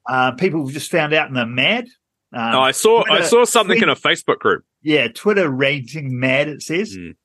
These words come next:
Speaker 1: But
Speaker 2: okay.
Speaker 1: Twitter's not there anymore. Um,
Speaker 2: X.
Speaker 1: from, <laughs> from Zoom's point of view, this isn't anything new. But in June, it launched A I features to summarize meetings.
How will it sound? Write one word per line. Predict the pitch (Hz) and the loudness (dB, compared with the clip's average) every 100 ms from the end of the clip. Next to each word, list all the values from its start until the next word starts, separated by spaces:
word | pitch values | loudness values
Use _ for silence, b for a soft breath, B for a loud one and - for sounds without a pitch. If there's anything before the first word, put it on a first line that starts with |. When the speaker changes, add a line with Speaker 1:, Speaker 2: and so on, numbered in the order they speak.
| - | -2
Speaker 1:
But | 113 | 0
Speaker 2:
okay. | 98 - | 0 -2
Speaker 1:
Twitter's | 160 120 | -2 -2
not | 139 120 | -4 -4
there | 117 123 | -4 -4
anymore. | 117 135 196 _ b b _ - | -4 -8 -10 _ b b _ -10
Um, | 156 147 151 | -2 2 2
Speaker 2:
X. | 147 143 - _ _ | 0 -6 -10 _ _
Speaker 1:
from, | - 170 135 143 - 101 123 117 - _ | 0 0 2 0 0 -4 -6 -8 -14 _
<laughs> | _ - | _ -8
from | 147 | -6
Zoom's | 120 220 240 - | 0 0 0 0
point | 220 165 | 0 2
of | |
view, | 139 160 | 2 2
this | 156 143 | 2 -4
isn't | 143 156 | -4 -4
anything | 156 147 123 127 110 117 | -2 -2 -4 -4 -4 0
new. | 127 170 233 - _ _ _ _ _ _ _ - | 2 2 0 -10 _ _ _ _ _ _ _ -4
But | 127 139 | 0 0
in | 139 | 0
June, | 165 175 160 | 0 0 0
it | |
launched | 139 151 143 - | 0 0 -2 -2
A | 147 151 | 0 4
I | 147 | 2
features | 135 160 139 147 123 | 0 -4 -4 -6 -8
to | - | -6
summarize | - 143 135 123 120 | -2 0 2 0 0
meetings. | 143 175 123 - - | -2 -2 -2 -8 -16